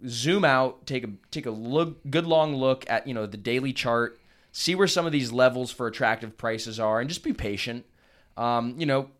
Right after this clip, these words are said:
setting a bid at the fifty-day moving average is probably gonna be a good bet. Um, so yeah, so that, that's kinda what we're seeing in the market. Uh, one of the coins I like, uh, I've mentioned it on the platform before, or on the, on the podcast before, is, you know, Ocean,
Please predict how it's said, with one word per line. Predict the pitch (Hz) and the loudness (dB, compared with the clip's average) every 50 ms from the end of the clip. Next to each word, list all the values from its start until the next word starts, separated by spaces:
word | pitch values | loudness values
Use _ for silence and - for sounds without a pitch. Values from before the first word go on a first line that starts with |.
| _ _ _ _ _ _ _ _ _ - | _ _ _ _ _ _ _ _ _ -8
setting | - - - 175 170 180 175 | -2 0 2 2 2 4 2
a | 156 | 0
bid | 127 107 139 139 143 139 143 | 2 4 6 6 6 6 6
at | 147 | 2
the | 139 123 | -2 -4
fifty-day | - - 139 135 - - 139 127 127 123 127 123 | -2 -2 -4 -2 -2 -2 0 2 4 4 4 4
moving | 123 123 123 117 123 113 | 2 0 0 -2 -2 -2
average | 113 110 113 113 113 120 117 110 | 0 0 0 0 -2 -4 -6 -6
is | 110 107 - | -8 -10 -6
probably | - 127 117 117 113 120 113 | 0 0 2 2 0 -2 -6
gonna | 110 113 117 | -8 -8 -8
be | 110 117 113 | -6 -6 -6
a | |
good | 104 107 113 107 104 | -4 -4 -6 -4 -2
bet. | 95 110 107 113 113 - _ _ _ _ _ _ _ _ _ _ - | 0 0 2 2 0 -4 _ _ _ _ _ _ _ _ _ _ -10
Um, | 110 107 107 107 107 104 104 107 107 - _ _ _ _ | -6 -4 -2 -2 -2 -4 -6 -8 -10 -14 _ _ _ _
so | - - 143 151 | -6 -4 0 4
yeah, | 190 233 175 - | 6 8 8 6
so | - - 156 | 6 2 4
that, | 160 190 214 185 | 6 6 6 6
that's | 202 220 214 | 4 2 2
kinda | - 269 262 240 | 4 4 6 6
what | 233 208 151 | 6 6 4
we're | 175 165 | 4 0
seeing | 160 - 190 185 180 | 0 0 0 0 0
in | 170 | 0
the | 160 | 2
market. | 143 131 131 135 131 - 139 139 135 - - _ _ _ _ _ - | 2 4 4 2 2 2 0 0 0 -2 -8 _ _ _ _ _ -2
Uh, | 120 120 120 | 0 2 4
one | 120 151 175 | 6 6 6
of | 185 | 4
the | 170 | 4
coins | 151 - 180 165 156 131 | 0 0 0 2 2 4
I | 147 147 | 4 4
like, | 147 147 147 143 143 147 143 - 135 | 4 6 6 4 4 2 0 -2 2
uh, | 127 123 | 4 4
I've | 113 117 120 | 4 4 2
mentioned | 131 135 131 131 - 131 123 | 0 -2 -2 -2 -4 -6 -4
it | |
on | 127 120 | -4 -4
the | 113 101 | -4 -6
platform | - - - 131 131 - - 127 123 117 | -6 -2 2 2 2 2 0 -4 -6 -6
before, | 98 104 - - - - 131 127 127 123 123 120 117 117 - | -6 -10 -14 -14 -10 -6 -2 0 2 2 2 2 0 -2 -6
or | - | -6
on | 120 113 | -6 -4
the, | 110 110 - _ - 104 | -6 -8 -10 _ -8 -6
on | 107 110 104 | -6 -6 -6
the | 104 | -4
podcast | - 135 131 143 143 143 135 120 110 | -2 0 2 2 2 0 0 -2 -2
before, | 107 104 113 113 107 | -4 -8 -6 -4 -4
is, | 104 95 - | -4 -6 -10
you | 76 110 107 | -10 -8 -8
know, | 101 - - | -8 -6 -4
Ocean, | 101 127 143 143 - - 90 73 73 | -2 -2 -2 -2 -4 -6 -8 -10 -12